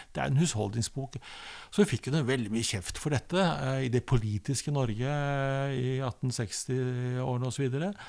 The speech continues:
Eh, Arne Garborg, eh, ironi-, ironiserte med henne. Da hadde hun fa-, faktisk kommet ut med en, med en, eh, en, eh, bok i atten seksti-årene,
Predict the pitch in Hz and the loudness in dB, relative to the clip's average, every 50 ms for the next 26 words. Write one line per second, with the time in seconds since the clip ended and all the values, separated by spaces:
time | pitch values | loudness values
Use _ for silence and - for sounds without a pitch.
0 | - - - - - - - - - - 143 127 127 127 135 123 135 131 135 135 | -16 -16 -16 -16 -16 -18 -18 -16 -8 -4 -2 -2 0 0 2 4 4 4 8 8
1 | 143 131 117 104 98 113 123 135 139 131 120 127 131 131 131 131 131 131 131 131 | 8 8 8 6 4 2 2 2 2 0 -2 0 0 0 0 0 0 0 0 0
2 | 131 131 127 127 127 127 127 135 - 123 120 123 123 120 113 120 135 - 170 147 | 0 0 0 0 0 -2 -2 -2 0 2 2 2 2 2 0 0 -2 -4 -2 0
3 | 123 117 120 131 - - 120 117 - 123 123 117 110 107 110 127 160 165 160 175 | 0 2 2 2 0 0 0 0 0 0 2 2 2 2 0 0 2 2 4 4
4 | 220 226 156 - - - - 131 160 165 - - - - 247 214 151 113 117 147 | 4 2 0 -2 -6 -6 -6 -4 -2 -4 -4 -2 2 4 6 6 6 6 4 2
5 | - - 220 151 - - 147 143 147 151 147 123 104 131 - - - - - - | 2 0 0 0 0 2 4 4 6 6 4 2 0 -2 -6 -12 -16 -18 -20 -20
6 | - - - - - - 117 120 127 135 135 139 131 131 135 139 139 139 139 139 | -20 -20 -20 -20 -10 -4 0 0 0 0 0 0 2 2 2 2 2 2 2 2
7 | 143 139 139 131 - - - - - - - - - - 247 156 131 131 131 131 | 2 0 0 -2 -4 -10 -14 -16 -16 -16 -18 -18 -18 -10 -6 -2 0 0 0 0
8 | 131 135 135 135 139 139 139 127 117 120 131 135 - - 147 147 143 135 127 147 | 0 0 0 0 0 0 0 0 -2 -2 -2 -4 -4 -6 -4 -4 -4 -4 -4 -6
9 | 147 147 - - - 156 156 139 - - 156 - - 139 123 - - - - 170 | -6 -6 -6 -4 -4 -2 -2 -2 -2 -2 -4 -2 -2 -2 -2 -2 -4 -4 -2 0
10 | 156 151 156 165 185 240 269 | 2 2 2 2 2 2 2